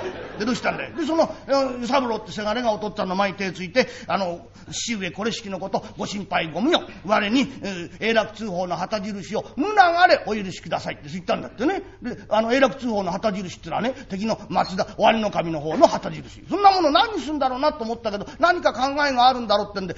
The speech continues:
許すってえとね、それを持ってね、うん、あの、その晩ね、うん、片っ方の方の大道寺駿河守の方にね、いい夜討ちをかけたんだってね。で、夜討ちをかけられて大道寺が、うん、ひょっと見るってえと、松田のこの、え、旗印がこう、ひらめいてんだろ。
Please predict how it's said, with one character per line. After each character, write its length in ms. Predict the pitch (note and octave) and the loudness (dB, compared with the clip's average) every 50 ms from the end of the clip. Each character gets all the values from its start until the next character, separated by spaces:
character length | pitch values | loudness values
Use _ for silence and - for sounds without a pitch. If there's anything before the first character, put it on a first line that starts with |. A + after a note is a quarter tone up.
| - - | -8 -8
許 200 | E3+ G#3+ G#3+ F#3 | -6 -6 -6 -6
す 100 | - - | -8 -10
っ 40 | |
て 100 | - D3 | -12 -12
え 40 | C3+ | -12
と 120 | - D3+ G3 | -8 -4 -4
ね、 140 | C4 D#4+ - - - | -4 -4 -4 -10 -10
そ 140 | - G#3 G#3+ | -4 -2 0
れ 80 | G#3+ | 0
を 80 | G3 F3+ | 0 0
持 120 | F#3+ F#3+ | 0 -2
っ 80 | F#3+ - | -4 -4
て 120 | - F3 | -6 -2
ね、 320 | F#3 F#3 - - - - - | 0 0 -2 -2 -6 -12 -6
う 60 | - C#3 | -4 -4
ん、 280 | - - - - - - | -4 -4 -6 -10 -6 -2
あ 120 | D3+ F3+ | -2 -2
の、 220 | F3+ E3 D3 C3+ | -2 -4 -6 -8
そ 140 | - C#3 F#3+ | -8 -4 -4
の 80 | G3+ F3 | 0 2
晩 180 | F3+ F#3 F3+ | 2 2 2
ね、 160 | G3+ A#3+ F4 - - - - - | 0 -2 -2 -4 -8 -16 -12 -8
う 60 | E3+ | -8
ん、 140 | E3+ D#3 D#3 | -8 -6 -6
片 180 | - G3+ A#3+ G#3 | -2 0 0 0
っ 120 | - - | 0 -2
方 140 | D#3 D#3+ D#3 | -4 -4 -4
の 60 | C#3+ | -4
方 120 | C#3 D#3 | -6 -6
の 80 | C#3+ C#3 | -6 0
大 220 | B2 - B3+ A#3+ | 2 2 2 2
道 160 | A3 G#3+ G3+ F#3 | 2 -2 -4 -4
寺 100 | D#3+ C3 | -6 -8
駿 160 | E3 F#3+ A3 | -8 -4 -2
河 220 | G#3+ G#3+ G3+ F#3+ | -2 0 -2 -2
守 220 | - D3+ D#3 D#3 C#3+ | -6 -6 -8 -8 -8
の 80 | C3 | -8
方 200 | C3+ C#3 C#3 C3 | -8 -8 -8 -6
に 80 | C#3 C#3 | -8 -8
ね、 100 | C3 - - - - | -10 -10 -12 -8 -4
い 120 | G3 G3+ | -2 2
い 40 | G3 | 6
夜 140 | C4+ E4 F4 | 6 6 6
討 80 | E4+ | 6
ち 80 | D#4+ C#4 | 4 0
を 40 | - | 0
か 120 | - - | -2 -6
け 80 | - - | -12 -12
た 100 | - - | -12 -14
ん 60 | - | -14
だ 80 | - | -14
っ 20 | - | -18
て 160 | - - - | -18 -8 0
ね。 240 | - C#4+ G4+ A4+ - - - - G3+ | 2 2 2 2 -2 -10 -16 -4 0
で、 180 | E4+ D#4+ D4+ | 0 0 2
夜 160 | B3+ C4+ D4 D#4+ | 2 0 0 0
討 60 | - | -2
ち 60 | D4+ | -2
を 80 | B3+ - | -4 -4
か 140 | F#3+ G3 | -6 -4
け 60 | A3+ C4 | -2 -2
ら 80 | C4 | -2
れ 60 | A#3+ | -2
て 100 | - A3 | -4 -4
大 240 | G3+ A3+ A#3 B3+ A3 | 0 0 2 2 2
道 160 | A#3 A#3 A3+ | 0 -2 -2
寺 180 | G3 A#3 C4 A#3 | 0 0 -2 -2
が、 60 | - - - - F#3 G#3 | -2 -4 -8 -8 -8 -2
う 40 | |
ん、 20 | F#3+ | 2
ひ 60 | C4 | 2
ょ 60 | E4+ | 2
っ 40 | E4+ | 2
と 120 | - G#3 | 0 -4
見 100 | G3 A3 | -6 -6
る 40 | G#3+ | -6
っ 40 | F#3+ | -8
て 140 | - F#3+ F#3 | -6 -6 -6
え 60 | F3+ | -6
と、 140 | - E3+ - A3 - - | -4 -8 -8 -8 -6 -6
松 200 | E3+ - E3+ G#3 | -6 -4 -2 -2
田 80 | A3 | -2
の 100 | G#3 F#3+ | -2 -2
こ 100 | E3 G3+ | -2 -4
の、 120 | G3+ - - - - | -4 -4 -6 -8 -6
え、 140 | G3 A3+ | -6 -6
旗 240 | F#3+ E3 F3+ A3+ A#3 | -4 -6 -6 -6 -6
印 200 | G#3+ G3+ E3+ C#3+ | -4 -6 -6 -8
が 80 | F3 D3+ | -8 -8
こ 160 | - D#3 D#3+ G#3+ | -8 -8 -10 -10
う、 40 | G#3 | -10
ひ 80 | - F3+ | 0 2
ら 100 | A3 A3 | 2 4
め 80 | G#3 F#3+ | 4 0
い 40 | - | -4
て 80 | - | -8
ん 80 | A#2+ A#2 | -6 -2
だ 80 | C#3 A3+ | 0 0
ろ。 100 | - | 0